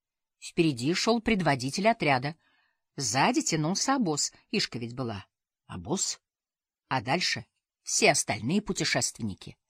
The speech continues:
Так мы ходили в горы за яблоками и за грибами. И еще много было таких экскурсий.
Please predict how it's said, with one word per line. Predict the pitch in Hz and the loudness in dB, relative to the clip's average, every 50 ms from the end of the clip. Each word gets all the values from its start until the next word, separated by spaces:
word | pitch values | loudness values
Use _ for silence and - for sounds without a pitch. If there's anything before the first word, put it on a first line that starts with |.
| _ - - - - - - - _ | _ -20 -18 -18 -16 -18 -20 -14 _
Так | - 262 269 - | 0 0 2 4
мы | 247 247 | 2 4
ходили | - 240 240 220 240 226 233 | 6 4 4 6 6 4 4
в | 208 | 2
горы | 208 220 233 214 208 208 - | 4 6 6 6 6 4 2
за | 190 170 208 | 2 4 4
яблоками | 208 214 262 285 262 196 160 147 - - 131 127 | 4 6 6 4 4 4 0 -2 -2 0 -2 -2
и | 117 - 147 127 | -2 -4 -6 -6
за | 131 131 | -6 -4
грибами. | 131 131 131 120 131 147 151 151 151 147 143 _ _ _ _ _ _ _ _ _ | -4 -4 -4 -2 -2 -2 0 0 -2 -6 -8 _ _ _ _ _ _ _ _ _
И | - 208 | 0 2
еще | 202 - - 240 214 | 2 4 4 6 6
много | 214 226 277 370 381 269 185 | 6 6 6 4 4 2 0
было | 156 139 131 127 | -2 -2 -4 -6
таких | - - 120 - - 113 - 123 | -6 -8 -8 -8 -8 -10 -10 -8
экскурсий. | 113 - - - - 123 - - - - 110 - | -8 -8 -8 -8 -8 -10 -8 -8 -8 -8 -10 -14